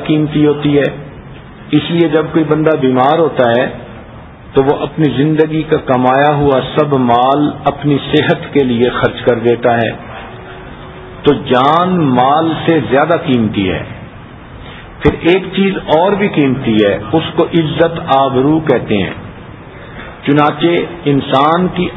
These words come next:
آبرو اس کی جان سے بھی زیادہ قیمتی، اسی لیے اگر کوئی عورت اپنی عزت آبرو بچانے کے لیے اپنی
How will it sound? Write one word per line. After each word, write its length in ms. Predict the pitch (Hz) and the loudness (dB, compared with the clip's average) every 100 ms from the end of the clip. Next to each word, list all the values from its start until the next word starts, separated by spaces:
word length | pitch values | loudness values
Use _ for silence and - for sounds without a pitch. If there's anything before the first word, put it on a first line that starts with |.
| 127 | 2
آبرو 420 | 135 135 156 170 175 - | 2 2 2 2 2 0
اس 140 | 151 - - | -2 -2 -2
کی 120 | 165 117 | -2 0
جان 340 | 104 110 120 117 | 0 2 2 2
سے 160 | 127 | 2
بھی 100 | 135 | 2
زیادہ 320 | 135 135 135 139 - | 2 2 2 0 0
قیمتی، 440 | 143 143 139 139 - - - - - - - - - - - | 0 0 0 -2 -2 -14 -16 -18 -18 -18 -18 -18 -18 -14 -4
اسی 260 | 143 - | -2 0
لیے 220 | 180 175 170 | 2 2 2
اگر 300 | 151 165 160 | 2 0 0
کوئی 220 | 165 139 | 0 2
عورت 500 | 127 127 135 135 - - - - - - - 139 | 2 4 0 -2 -12 -16 -20 -20 -20 -20 -2 -2
اپنی 340 | - 185 180 170 160 | 0 0 0 2 0
عزت 460 | 139 - 175 175 - 143 | -2 0 0 0 -2 0
آبرو 560 | 143 151 151 160 175 165 | 2 2 0 2 2 2
بچانے 720 | 135 - 127 131 143 156 160 | 0 0 2 2 2 0 0
کے 200 | 160 131 | 0 0
لیے 540 | 120 113 117 131 147 - - - - - - - | 2 2 2 4 2 0 -8 -14 -16 -18 -12 -2
اپنی 460 | 151 - 175 180 | -2 0 0 2